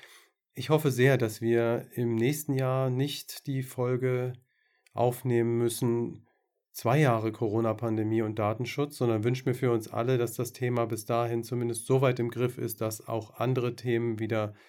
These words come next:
eine stärkere Rolle spielen, stärker im Mittelpunkt stehen.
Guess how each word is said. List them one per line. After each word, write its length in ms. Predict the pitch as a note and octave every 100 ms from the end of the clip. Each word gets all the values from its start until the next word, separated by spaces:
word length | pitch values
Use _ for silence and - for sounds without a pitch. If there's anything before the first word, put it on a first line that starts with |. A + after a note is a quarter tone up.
| _ _ _ _
eine 80 | A2
stärkere 480 | - G#2+ B2 A#2+ G#2
Rolle 300 | F#2 G#2+ B2+
spielen, 480 | - C3 B2 B2 A#2
stärker 440 | - G#2+ A2 A#2
im 140 | G#2
Mittelpunkt 540 | G#2 B2 C3+ C3+ D3 C#3+
stehen. 580 | - C3+ C#3 E3 F#3